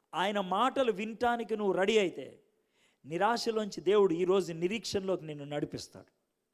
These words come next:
ఖచ్చితంగా జరుగుద్ది. చూద్దాం, నలభై రెండో కీర్తన మొదటి వచనం. "దుప్పి నీటి వాగుల కొరకు ఆశపడినట్లు,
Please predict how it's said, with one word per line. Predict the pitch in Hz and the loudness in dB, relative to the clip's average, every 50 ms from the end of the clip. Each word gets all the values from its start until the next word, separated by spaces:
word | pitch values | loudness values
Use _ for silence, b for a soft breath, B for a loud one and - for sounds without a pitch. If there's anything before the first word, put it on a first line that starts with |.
| _ _ _ _ - | _ _ _ _ -18
ఖచ్చితంగా | 151 - - - - 180 175 170 | -18 -16 -12 -8 -8 -6 -4 -4
జరుగుద్ది. | 143 135 123 110 107 - - _ _ _ _ _ _ - 180 | -4 -4 -6 -8 -10 -16 -20 _ _ _ _ _ _ -6 -6
చూద్దాం, | 180 147 123 - _ _ _ _ _ _ _ _ _ - | -6 -6 -8 -16 _ _ _ _ _ _ _ _ _ -8
నలభై | 151 175 185 180 196 | -4 -2 -2 0 0
రెండో | 190 180 185 175 170 | -2 -2 -2 -4 -4
కీర్తన | 165 - 156 - - - - - - _ _ _ _ _ _ - | -4 -6 -10 -12 -12 -12 -12 -12 -14 _ _ _ _ _ _ -8
మొదటి | 156 160 165 160 | -6 -4 -2 -2
వచనం. | 147 139 - - - 101 - _ b b b b b b b b b b b b b | -2 -2 -4 -8 -14 -20 -20 _ b b b b b b b b b b b b b
"దుప్పి | 143 - 277 277 277 - - 349 | 2 2 2 2 4 6 6 6
నీటి | 311 269 277 285 277 294 | 6 4 2 2 0 2
వాగుల | 277 254 240 247 247 247 233 240 | 4 6 6 6 6 6 2 2
కొరకు | 240 240 226 220 208 - 208 | 2 2 0 0 0 0 0
ఆశపడినట్లు, | 196 185 175 185 190 - 220 180 - 185 180 170 170 156 143 - - - | 2 2 2 2 2 2 0 2 2 2 2 4 2 2 0 0 -8 -18